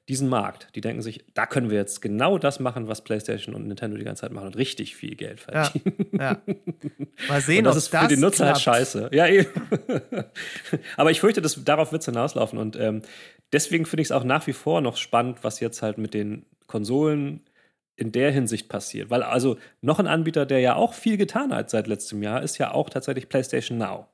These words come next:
Speaker 1: Da ist ja auch
Speaker 2: Ja.
Speaker 1: viel passiert. Die sind billiger geworden, die haben aktuelle Spiele reingenommen. Ist jetzt gerade irgendwie Marvel Spider-Man jetzt auch in PlayStation Now au-, aufgenommen worden und so.
Speaker 2: Stimmt, Control ist auch in PlayStation Now
Speaker 1: Control ist
Speaker 2: tatsächlich.
Speaker 1: drin und so. Also es,
Speaker 2: Ja.
Speaker 1: es sind jetzt tatsächlich endlich mal, nach Jahrz-, ich will jetzt nicht Jahrzehnten sagen, nach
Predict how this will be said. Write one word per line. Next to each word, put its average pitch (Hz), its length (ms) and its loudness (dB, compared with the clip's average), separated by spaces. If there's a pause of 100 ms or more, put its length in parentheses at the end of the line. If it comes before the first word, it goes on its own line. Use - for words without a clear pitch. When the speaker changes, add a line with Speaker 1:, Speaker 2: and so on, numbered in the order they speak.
(180)
Speaker 1:
Da 123 80 0
ist 147 140 0
ja 123 260 2
auch 202 180 4
Speaker 2:
Ja. 151 120 2
Speaker 1:
viel 233 80 4
passiert. - 480 -4 (340)
Die 127 60 -2
sind 117 200 -2
billiger 214 300 4
geworden, 175 460 -2 (260)
die - 80 2
haben - 160 -2
aktuelle 190 460 0
Spiele 190 260 -2
reingenommen. 143 300 2
Ist 123 100 -6
jetzt - 140 -12
gerade 123 280 2
irgendwie 123 340 -4
Marvel 120 280 -2
Spider-Man 147 580 0
jetzt 135 160 -6
auch 139 200 -2
in 135 100 -6
PlayStation 135 540 -6
Now 123 260 -2 (100)
au-, 120 240 -2
aufgenommen 120 520 -4
worden 110 240 -4
und 107 120 -10
so. 110 140 -6
Speaker 2:
Stimmt, 131 320 -6
Control 185 540 0
ist - 100 -6
auch 165 140 -8
in 143 80 -8
PlayStation 120 400 -8
Now 165 120 4
Speaker 1:
Control 220 380 4
ist 143 200 0
Speaker 2:
tatsächlich. - 40 -10 (120)
Speaker 1:
drin 104 40 -4
und 107 80 0
so. 107 80 -2
Also 117 240 0
es, 123 200 -2
Speaker 2:
Ja. 139 140 -8
Speaker 1:
es - 140 -6
sind 202 140 2
jetzt 160 180 2
tatsächlich - 400 -2
endlich - 340 4
mal, - 360 -8
nach 117 160 -2 (100)
Jahrz-, - 460 0
ich - 160 -12
will 117 60 -2
jetzt 110 120 -2
nicht 113 120 -6
Jahrzehnten 123 280 -4
sagen, 107 180 -4
nach 123 120 -2